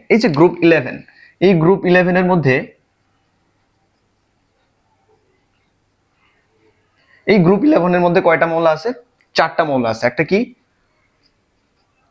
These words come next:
কপার, সিলভার, গোল্ড, রন্টজেনিয়াম। হ্যাঁ, রন্টজেনিয়াম। ওকে, এই যে চারটা মৌল আছে তার মধ্যে প্রথম তিনটা,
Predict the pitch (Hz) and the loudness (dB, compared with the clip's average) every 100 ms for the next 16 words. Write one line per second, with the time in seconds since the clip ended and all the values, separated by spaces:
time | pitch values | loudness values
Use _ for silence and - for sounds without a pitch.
0 | - 147 147 151 160 - - - _ _ | -2 0 2 2 2 -2 -18 -20 _ _
1 | _ _ - _ _ _ _ _ _ _ | _ _ -20 _ _ _ _ _ _ _
2 | - - - 151 135 131 151 202 - _ | -14 -6 0 2 2 2 0 -2 -14 _
3 | _ _ _ _ _ _ _ _ _ _ | _ _ _ _ _ _ _ _ _ _
4 | - 120 123 143 170 196 - _ _ _ | -2 2 4 4 2 -4 -12 _ _ _
5 | _ _ _ _ _ 123 131 165 185 - | _ _ _ _ _ 0 0 0 -2 -4
6 | 127 135 143 131 104 87 - 202 240 - | 0 0 0 -2 -4 -8 -8 -8 -8 -6
7 | 127 123 120 117 117 - - _ - 131 | 0 0 0 -2 -4 -8 -18 _ -4 -4
8 | - - _ _ - - - - 214 247 | -4 -18 _ _ -20 -20 -14 -2 0 2
9 | 196 139 170 _ _ - - - 190 - | 0 -2 -10 _ _ -18 -10 -4 -4 -2
10 | 226 214 202 139 185 165 156 165 160 - | -2 2 2 2 0 0 0 0 -4 0
11 | 220 - 233 208 143 110 | -2 0 -2 0 -2 -2